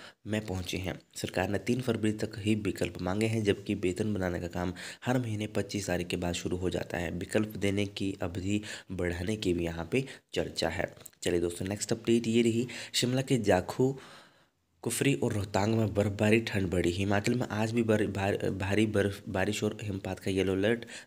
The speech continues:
देर शाम तक शिमला शहर में गिरते रहे फाहे। ऊपरी शिमला का राजधानी शिमला से, राजधानी से फिर कटा संपर्क। तो ताज़ा बर्फबारी के बाद एक बार फिर से ऊपरी शिमला से राजधानी का सड़क संपर्क कटा है। शनिवार दोपहर को बर्फबारी के बाद कुफरी,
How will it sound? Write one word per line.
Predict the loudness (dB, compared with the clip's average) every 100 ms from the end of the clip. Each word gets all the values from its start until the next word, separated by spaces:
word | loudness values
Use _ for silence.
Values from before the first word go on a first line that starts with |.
| 0
देर | 4 4
शाम | 4 -2 -2
तक | -4
शिमला | -2 -4 -2 -2
शहर | -2 -2 -2
में | -2
गिरते | -2 0 -2
रहे | -2 -6
फाहे। | -4 -2 -2 -4 -14 -12 -10 0
ऊपरी | 0 4 6 6
शिमला | 4 -6 -2 2 2
का | 0 -2 -2
राजधानी | 0 -2 -2 -4
शिमला | -4 -2 -2 -2
से, | -4 -4 0
राजधानी | 0 -2 -4 -4
से | -6 -8
फिर | -10 -6 -6
कटा | -4 -2 -2 -4 -8 _
संपर्क। | -6 -4 -2 0 0 -2 -4 -6 -10 -10 -4
तो | -2
ताज़ा | 2 2 4
बर्फबारी | 2 2 2 4
के | 4 4 4
बाद | 4 4 4
एक | 2 2
बार | 0
फिर | 0
से | 2 2 2
ऊपरी | 0 0
शिमला | 0 -2 -4
से | -4
राजधानी | 0 0 0 -4
का | -4 -4
सड़क | -2 -2 -2
संपर्क | -6 -4 -6 -6
कटा | -4 0
है। | 2 0 -2 -10 -8 2
शनिवार | 4 6 4
दोपहर | 4 4 4 4
को | 2
बर्फबारी | 2 2 4 2
के | 2 2
बाद | 0
कुफरी, | 0 -6 2 2